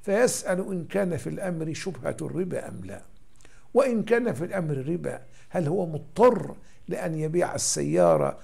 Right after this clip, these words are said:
ويسدد القروض والفوائد أم ماذا يفعل؟ نقول له: أولا، أسأل الله جل جلاله أن يجعلك من عسرك يسرا ومن ضيقك فرجا ومخرجا، اللهم آمين.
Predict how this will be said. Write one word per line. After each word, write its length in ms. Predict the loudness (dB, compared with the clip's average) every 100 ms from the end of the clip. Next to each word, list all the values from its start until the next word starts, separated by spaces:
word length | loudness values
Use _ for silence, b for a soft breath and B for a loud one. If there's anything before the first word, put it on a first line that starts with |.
| B -4
ويسدد 540 | -2 0 -2 -2 -6
القروض 460 | -8 -8 -4 -2 -2
والفوائد 600 | -6 -4 -4 -2 -4 -2
أم 100 | -2
ماذا 380 | -2 -4 -8 -10
يفعل؟ 260 | -12 -16 -16 -16 b b b b b 0
نقول 320 | 4 4 8
له: 240 | 6 8
أولا، 420 | 6 8 6 4
أسأل 220 | 2 2 2
الله 360 | 4 6 4
جل 320 | 2 0 0
جلاله 580 | 0 0 0 0 -4 -6 -4
أن 100 | 0
يجعلك 760 | 2 2 2 2 0 -4 -10 -10 -14 b b b b -12 -4
من 180 | -2 0
عسرك 400 | 0 0 -2 -2
يسرا 480 | -2 -4 -8 -10 -12 -16 -8
ومن 360 | -2 0 0 0
ضيقك 380 | 0 0 -4 -4
فرجا 380 | -2 0 0 -2
ومخرجا، 640 | -2 -4 -4 -6 -4 -4
اللهم 420 | -4 -4 -6 -10
آمين. 420 | -10 -12 -14 -16